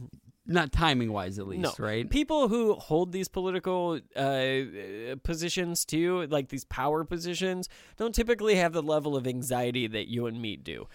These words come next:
Speaker 1: They
Speaker 2: Like,
Speaker 1: live for the moments where it's, it's,
Speaker 2: yeah.
Speaker 1: it's like, cut, you know,
Speaker 2: Uh, right.
Speaker 1: live or die.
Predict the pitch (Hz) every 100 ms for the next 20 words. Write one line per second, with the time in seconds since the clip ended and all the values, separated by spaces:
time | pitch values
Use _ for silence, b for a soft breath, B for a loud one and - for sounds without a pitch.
0 | B B 180 202 208 208 196 214 214 202
1 | 185 170 165 156 147 139 147 139 135 139
2 | 147 240 202 120 98 139 107 - 151 143
3 | 139 123 113 208 220 196 156 165 147 135
4 | 123 107 104